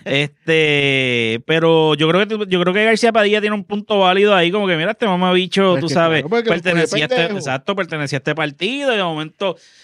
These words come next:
Speaker 1: eh, como vio que el barco se estaba hundiendo, los cogió pendejo y los abandonó.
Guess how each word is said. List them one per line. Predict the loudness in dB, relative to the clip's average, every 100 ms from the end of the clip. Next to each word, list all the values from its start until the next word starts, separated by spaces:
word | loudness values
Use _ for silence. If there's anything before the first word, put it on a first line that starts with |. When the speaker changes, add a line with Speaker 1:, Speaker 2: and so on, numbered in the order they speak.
| _
Speaker 1:
eh, | -4 -2 -4
como | -4 -2 0
vio | 0 0
que | 0
el | -2 -2
barco | -2 -2 -2
se |
estaba | -4 -2 -4
hundiendo, | -4 -4 -4 -4 -4 -2 -2
los | -6 -6
cogió | -6 -4 -4
pendejo | -4 -2 -2 -2
y | 0
los | 0
abandonó. | 2 0 0 -2 0 0